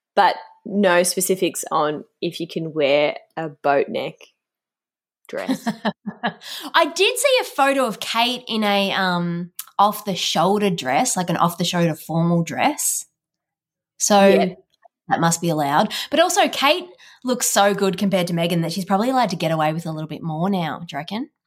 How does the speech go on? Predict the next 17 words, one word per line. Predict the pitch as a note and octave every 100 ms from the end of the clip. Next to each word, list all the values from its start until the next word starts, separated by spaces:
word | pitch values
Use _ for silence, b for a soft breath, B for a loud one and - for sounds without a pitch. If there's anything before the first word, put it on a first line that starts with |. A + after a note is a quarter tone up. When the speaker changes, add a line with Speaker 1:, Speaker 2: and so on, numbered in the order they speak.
| -
Speaker 1:
Yeah. | G3+ G3+ F3+ E3+ D#3+ F3+ B B
But | E4
I | E4 F4
think, | F4+ F#4 G4 - -
I | C4
think | C4+ F#4 G#4
the | F4+
thing | - C#4 C4
is, | G3+ G#3 F3+ F#3
like, | F#3+ F3+ F3+ _ b b b
if | B3 D4 -
you | E4 D#4+
do | C4+ B3+
that, | G3 E3 G#3+
if | A#3
you | C4+ B3
go | A#3 A3+ G#3+ G#3+